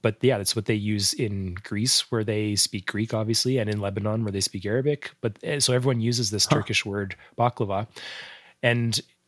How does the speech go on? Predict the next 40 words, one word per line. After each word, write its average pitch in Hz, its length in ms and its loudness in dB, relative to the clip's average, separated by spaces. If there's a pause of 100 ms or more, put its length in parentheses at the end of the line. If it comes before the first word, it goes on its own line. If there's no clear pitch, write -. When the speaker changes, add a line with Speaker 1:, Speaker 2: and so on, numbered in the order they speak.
(120)
Speaker 1:
it's 127 140 2
because, 147 640 0
like, 131 160 0
the, 113 440 0 (800)
the 123 100 4
oldest 147 280 4
recipes 123 480 2
and 113 120 0
the 110 80 0
oldest 110 260 2
records 113 420 0
of 107 280 -2
it - 280 -4
are, 110 280 2
are 113 100 2
from 131 320 2
Turkey, 113 500 -2 (440)
and 123 100 4
then 131 280 2
basically 135 840 2 (460)
the 120 240 2
extent 123 600 2
of 117 180 0
the, 107 320 0
uh, 98 300 0 (320)
Ottoman 120 320 4
Empire 107 680 0
is 110 220 4
the 110 100 2
extent 117 380 0
to 113 120 2
which 110 220 0
baklava 110 460 2
is 104 120 -2
made 104 280 -2
in 101 100 -2
the 101 60 -4
<laughs> 92 120 -6
world. 110 200 4
So 104 200 2